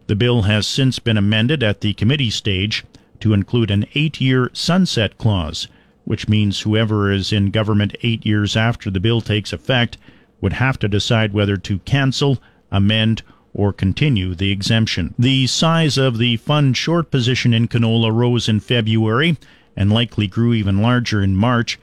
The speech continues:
as weekly commitments of traders' data slowly trickles out from the U S Commodity Futures Trading Commission. The data has stalled since a cyber-related incident delayed the release of the data for weeks.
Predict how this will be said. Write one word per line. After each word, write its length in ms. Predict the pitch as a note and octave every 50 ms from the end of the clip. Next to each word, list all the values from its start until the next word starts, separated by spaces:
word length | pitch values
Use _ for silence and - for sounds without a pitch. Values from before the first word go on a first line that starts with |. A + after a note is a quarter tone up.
| _ _ _ _ _ _ -
as 360 | G2 G2 G2 G2 F#2+ F2+ F2+
weekly 440 | G2+ A#2+ C3+ - - - A2+ G#2+ -
commitments 720 | - G#2+ G#2+ B2+ D3 - C3 A#2+ A#2+ A#2 A2+ - - -
of 200 | G#2 F#2 - -
traders' 480 | - D3+ D#3+ D#3+ C#3 C3 A#2 G#2 -
data 440 | - - A2 G#2+ G#2 G2 A#2 C#3+ C#3
slowly 460 | - - - - C#3+ E3+ F3 D#3 C3
trickles 500 | A2+ - - C#3 - - B2+ A2 A2 G2+
out 220 | A2 A2+ C#3 D#3+ -
from 220 | - - A2 G#2+
the 100 | G2+ G2+
U 220 | G#2 A2+ B2 A#2+ A#2
S 160 | A#2 A2 -
Commodity 480 | - A2+ G#2+ A2 A#2 A#2 G#2+ A2 G#2
Futures 500 | G2 - A#2 A#2 G#2 - - A2 G#2+ -
Trading 380 | - - D#3 D#3 D3+ C#3+ C3+ C3
Commission. 480 | - - F#2+ G2 F#2 - - - D#2 - - - - - - - _ _ _ _ _ _ _ _ _ -
The 80 | F2 F2+
data 360 | E2 G2+ G#2 G#2 F#2+ F2 E2+
has 200 | - F#2+ F2+ E2+
stalled 520 | - - - - C#3+ C#3 C3 A2+ G2 F2 -
since 320 | - - G#2 G2+ - -
a 100 | F#2 F2+
cyber-related 960 | E2 - - B2 B2 C3 B2 A#2+ A2 G2 G2 G2 F#2+ G2+ G2 G2 F#2+ F#2+ F2+
incident 480 | G2 F#2+ E2+ - G2 F#2+ A#2+ C#3 B2+ -
delayed 380 | - F#2 F#2+ G#2+ G#2+ A2 F#2+
the 80 | G2+ F#2
release 400 | G2+ G2+ G2+ G#2+ G#2+ G2+ - -
of 140 | G2+ D#2+ E2
the 100 | G2+ F#2+
data 320 | G2+ G#2+ G#2 G2 G#2 G2
for 220 | - - - F#2+ F2
weeks. 520 | F2 F#2+ A#2+ B2+ G#2+ - - - -